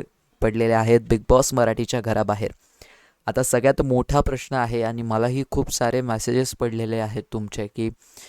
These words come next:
या आठवड्यामध्ये व्होटिंग लाईन्स तर बंद होत्या, पण अंकिता मग कसं काय बिग बॉस मराठीच्या घराबाहेर गेले?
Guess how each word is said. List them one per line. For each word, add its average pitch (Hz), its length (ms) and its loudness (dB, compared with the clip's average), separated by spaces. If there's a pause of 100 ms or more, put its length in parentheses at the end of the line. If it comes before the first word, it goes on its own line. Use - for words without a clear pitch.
(240)
या 113 140 4
आठवड्यामध्ये 117 540 2
व्होटिंग 110 420 0
लाईन्स 117 280 -2
तर 117 100 0
बंद 110 260 -2
होत्या, 104 360 0 (100)
पण 104 200 -2 (680)
अंकिता 120 800 2
मग 120 200 -2
कसं 123 280 0
काय 135 140 4
बिग 117 200 -2
बॉस 120 260 0
मराठीच्या 117 440 0
घराबाहेर 107 500 0
गेले? 98 240 -6